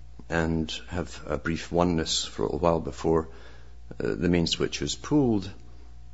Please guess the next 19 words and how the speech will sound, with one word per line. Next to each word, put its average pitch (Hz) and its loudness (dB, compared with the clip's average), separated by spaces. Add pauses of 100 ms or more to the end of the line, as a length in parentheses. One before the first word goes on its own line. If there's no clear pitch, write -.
(100)
and 90 4
there's 87 0
no 85 6
more 78 2
them. 76 2 (1500)
They'll 92 6
have 87 0
their 82 4
nirvana, 80 4
their 71 -2
state - 0
of 67 -4
non-being. 78 0 (2500)
Oh, - 2
what 95 4
a, 80 4 (400)
an 87 0
ambition, 82 -2
eh? 90 -6